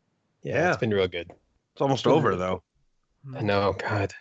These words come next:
Speaker 2: This is the end of my weekend, recording this show.
Speaker 3: Yeah, I know. You aren't gonna try and do anything after this? Play games? You're gonna go get your nap on and, uh, go to the gym in the morning?
Speaker 2: Yep.
Speaker 3: Did you
Speaker 2: But,
Speaker 3: hit your
Speaker 2: uh,
Speaker 3: days, your twenty days of gym?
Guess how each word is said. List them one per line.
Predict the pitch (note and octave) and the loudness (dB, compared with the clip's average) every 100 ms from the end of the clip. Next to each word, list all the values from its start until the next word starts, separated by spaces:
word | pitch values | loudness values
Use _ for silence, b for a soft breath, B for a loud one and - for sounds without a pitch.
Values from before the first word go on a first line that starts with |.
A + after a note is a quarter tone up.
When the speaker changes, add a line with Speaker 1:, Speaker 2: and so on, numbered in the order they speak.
| - - | -20 -6
Speaker 2:
This | A2+ | 2
is | D#3 D3 | 4 4
the | C3+ B2 | 2 2
end | B2+ C#3 | 4 4
of | B2 | 2
my | A#2+ A2 | 2 2
weekend, | A#2+ B2 E2+ D2 - - | 0 -2 -6 -8 -16 -8
recording | G2+ - A2+ G#2+ G2+ | -8 0 2 2 2
this | G2 | -2
show. | - G#2 D#2+ - - _ C3 | 0 -2 -2 -8 -20 _ -2
Speaker 3:
Yeah, | C3+ C3+ | 2 4
I | B2+ | 4
know. | B2 B2 A#2+ A#2+ - _ _ _ _ _ _ _ | 0 -2 -4 -6 -12 _ _ _ _ _ _ _
You | D3+ D3+ | 2 4
aren't | D3 C3+ | 4 2
gonna | D3 C3+ C3 | 0 2 0
try | B2 - C#3 | -4 0 2
and | C3+ | 2
do | C3+ D3 | 2 2
anything | D3+ D#3+ D3+ | 4 2 0
after | D3+ - E3+ | -2 -4 -8
this? | F3+ - | -8 -10
Play | - C#3 | -6 -4
games? | D3 D3+ D#3+ D#3 | -4 -6 -8 -4
You're | D3 | -2
gonna | C#3+ | 0
go | C#3+ C#3+ C#3 - | 0 -2 -6 -10
get | D3 | -6
your | C#3 C#3+ | -2 2
nap | C#3 C#3 | 2 4
on | D3 D3 D3+ | 4 4 4
and, | C3 A#2+ | 2 2
uh, | A#2+ A#2+ A#2+ | 0 0 -2
go | A#2+ B2+ | -4 -4
to | C3 | -2
the | C3 | -2
gym | C3 C3+ | -4 -4
in | C#3 | -2
the | |
morning? | C#3+ C#3+ D3 D#3 _ _ _ _ _ _ | -2 -2 -4 -10 _ _ _ _ _ _
Speaker 2:
Yep. | - G2 C#3 E3+ _ B B B B _ | -6 0 0 0 _ B B B B _
Speaker 3:
Did | D#3 C3+ | -2 2
you | C#3 | 2
Speaker 2:
But, | |
Speaker 3:
hit | B2+ A2+ | 4 6
your | A2 A2 A2+ A2+ | 6 6 6 6
Speaker 2:
uh, | |
Speaker 3:
days, | A#2+ B2+ C#3+ E3 - | 4 0 -2 -6 -6
your | C3 | -4
twenty | - D3 C#3 | -2 2 4
days | C#3 C3+ C#3 C3 | 6 4 4 0
of | |
gym? | B2 C3+ D#3 | 2 2 0